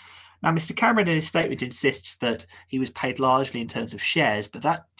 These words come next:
uh, those could have been worth up to sixty million pounds for this. So why is the pri-, former Prime Minister choosing to work for a business when he could be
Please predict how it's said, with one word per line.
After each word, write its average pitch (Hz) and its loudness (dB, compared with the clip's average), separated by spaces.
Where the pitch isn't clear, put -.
uh, 123 -2
those 135 2
could - -10
have 131 -4
been 120 -6
worth 113 -2
up 107 -6
to - -12
sixty - -8
million 120 -6
pounds 143 0
for - -16
this. - -14
So - -4
why 202 6
is 233 2
the 202 -2
pri-, 165 2
former 165 -2
Prime 143 0
Minister 135 -4
choosing 135 -2
to 123 -10
work 120 0
for 113 -6
a 104 -4
business 165 -2
when 131 -6
he 139 -4
could 139 -8
be 127 -6